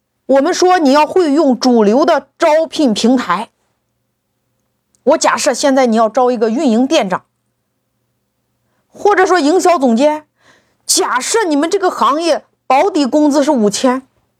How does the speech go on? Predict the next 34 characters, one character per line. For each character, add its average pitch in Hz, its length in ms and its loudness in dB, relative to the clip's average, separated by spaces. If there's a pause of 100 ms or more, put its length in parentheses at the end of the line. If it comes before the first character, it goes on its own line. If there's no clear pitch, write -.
(1300)
这 392 220 2
个 285 120 2
时 285 120 -4
候 302 160 2
你 254 120 2
就 311 140 0
一 311 140 0
点 269 200 0
五 254 160 -4
倍 277 200 0
或 277 180 0
者 262 80 -4
说 294 140 0
两 262 320 0
倍 339 280 -2 (140)
高 359 340 0
于 277 280 -2
你 285 180 0
所 220 240 0
定 302 160 -2
的 240 80 2
这 233 80 -6
个 233 100 -2
标 302 400 0
准 226 200 -2 (200)
来 233 200 2
吸 381 300 0
引 247 180 2
优 294 240 2
秀 254 180 0
的 202 80 2
人 214 160 0
才。 185 320 -4 (1400)
那 427 120 0